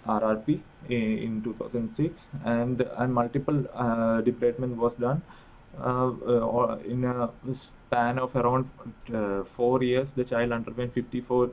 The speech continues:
times, uh, obstructive event which required surgery, and from November fourteen onwards, uh, November two thousand fourteen, this, he was put on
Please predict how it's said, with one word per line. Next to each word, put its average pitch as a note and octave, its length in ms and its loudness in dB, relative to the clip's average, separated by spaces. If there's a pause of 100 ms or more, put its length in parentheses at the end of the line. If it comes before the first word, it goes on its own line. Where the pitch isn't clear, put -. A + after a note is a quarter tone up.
(140)
times, G#2+ 320 -4 (120)
uh, G#2 300 -4
obstructive A#2+ 460 -4
event A#2 220 0
which A#2 200 -2
required G2+ 380 -2 (160)
surgery, A2 480 -2 (420)
and B2 380 -2
from C3 320 -2
November A#2+ 340 -2
fourteen A#2+ 340 0
onwards, A2+ 380 -4
uh, G#2 280 -4
November A2 280 2
two A#2+ 120 -6
thousand A#2+ 360 -6
fourteen, A#2+ 440 -4
this, A#2 280 0
he A2+ 180 -2
was A2+ 160 -4
put A2+ 220 -8
on G#2+ 280 -2